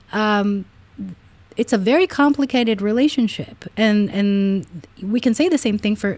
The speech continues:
for Palestinian citizens of Israel, who are much more integrated in society. So on the one hand, they're second-class citizen,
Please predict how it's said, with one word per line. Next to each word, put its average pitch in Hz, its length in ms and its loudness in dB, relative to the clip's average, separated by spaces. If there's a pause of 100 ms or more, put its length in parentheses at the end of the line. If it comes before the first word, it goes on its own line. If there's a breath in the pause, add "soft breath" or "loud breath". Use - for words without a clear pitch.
(140)
for 190 260 -4
Palestinian 180 560 -2
citizens 277 560 -4
of 151 140 -8
Israel, 113 440 -14 (280 loud breath)
who 202 80 0
are 196 100 4
much 220 300 0
more 247 140 2
integrated 185 560 -2
in 175 100 -2
society. 208 580 -4
So 165 140 -6
on 165 100 -2
the 165 60 -2
one 202 200 0
hand, 208 220 0
they're 170 100 -4
second-class 160 580 -8
citizen, 180 580 -4